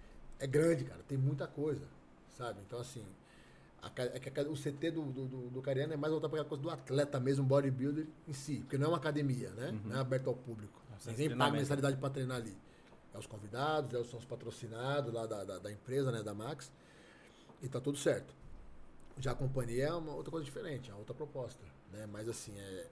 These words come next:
Speaker 1: é excelente a estrutura que tem lá no C T. É absurdo, é absurdo.
Speaker 3: É louco isso, né? Porque, tipo assim, ó, por exemplo, é, eu não sei se, se aqui tem alguma, aqui, aqui é bem mais restritivo, lógico.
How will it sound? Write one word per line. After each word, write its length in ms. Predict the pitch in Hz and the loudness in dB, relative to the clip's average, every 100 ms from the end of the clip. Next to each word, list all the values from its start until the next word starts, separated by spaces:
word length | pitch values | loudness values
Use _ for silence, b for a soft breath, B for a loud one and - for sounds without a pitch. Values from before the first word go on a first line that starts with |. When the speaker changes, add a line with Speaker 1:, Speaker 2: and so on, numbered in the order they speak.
| - | -10
Speaker 1:
é 160 | 98 110 | -2 -2
excelente 560 | 131 180 127 131 135 | 2 2 2 2 0
a 20 | |
estrutura 320 | 151 139 135 143 | -2 -4 -6 -4
que 60 | |
tem 100 | - | -4
lá 80 | 151 | -4
no 60 | 135 | -4
C 100 | - | -8
T. 180 | - 101 - - | -10 -14 -16 -14
É 40 | 98 | -12
absurdo, 360 | 117 - 98 85 - - - - - | -10 -10 -12 -12 -20 -20 -20 -20 -20
é 20 | |
absurdo. 300 | - - 127 - | -18 -18 -18 -6
Speaker 3:
É 80 | 185 | 0
louco 300 | 185 202 156 | 4 4 2
isso, 140 | 131 | 2
né? 60 | 131 | 2
Porque, 120 | 135 | 0
tipo 140 | - | -4
assim, 100 | 151 | -4
ó, 60 | 135 | -2
por 120 | 135 | 0
exemplo, 320 | 139 113 - 85 - - - - - - | 0 -2 -4 -12 -16 -20 -20 -20 -16 -6
é, 400 | 110 113 110 104 - | -4 -2 -4 -6 -8
eu 80 | 180 | -6
não 80 | 214 | -2
sei 160 | 220 | -2
se, 340 | 202 190 156 110 | -2 -2 -4 -6
se 160 | - - | -6 -6
aqui 380 | 120 - 139 135 - | -6 -6 -8 -6 -2
tem 240 | 123 139 | -2 0
alguma, 580 | 113 104 117 113 101 92 B B - | -2 -4 -4 -4 -4 -8 B B -12
aqui, 140 | 165 | -2
aqui 240 | 233 175 214 | 0 2 0
é 40 | |
bem 140 | 180 202 | 0 0
mais 160 | 196 | 0
restritivo, 720 | 180 196 190 - 170 139 95 B B - | 0 -2 -4 -4 -4 -4 -6 B B -6
lógico. 480 | 113 117 104 - | 0 0 0 -8